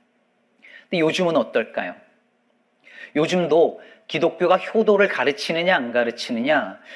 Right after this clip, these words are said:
부모를 공경하는 종교냐 아니냐, 이게 내가 기독교를 선택하느냐 마느냐의 가장 중요한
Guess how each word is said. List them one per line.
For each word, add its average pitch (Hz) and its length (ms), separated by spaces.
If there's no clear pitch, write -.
부모를 185 380
공경하는 165 600
종교냐 143 460
아니냐, 120 600
이게 165 720
내가 120 360
기독교를 139 520
선택하느냐 175 880
마느냐의 123 640
가장 - 480
중요한 139 640